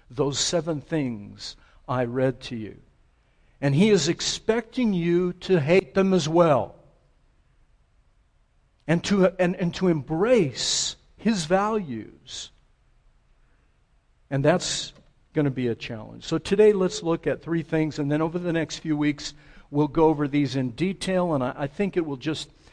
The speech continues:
it, it has the potential of revolutionizing some of your thinking. Some of you may already be, uh,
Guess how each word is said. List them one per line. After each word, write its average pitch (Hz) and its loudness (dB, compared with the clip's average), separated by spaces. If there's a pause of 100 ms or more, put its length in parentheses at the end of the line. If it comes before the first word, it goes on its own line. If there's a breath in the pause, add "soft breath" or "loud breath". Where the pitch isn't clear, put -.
(580 soft breath)
it, 170 2
it 160 2
has 156 2
the 202 2
potential 180 -2
of 127 -2
revolutionizing 147 -2
some 151 -2
of 131 -4
your 127 -4
thinking. 117 -8
Some 226 -2
of 196 0
you 196 -4
may 175 0
already 160 0
be, 147 -2 (380 loud breath)
uh, 120 -4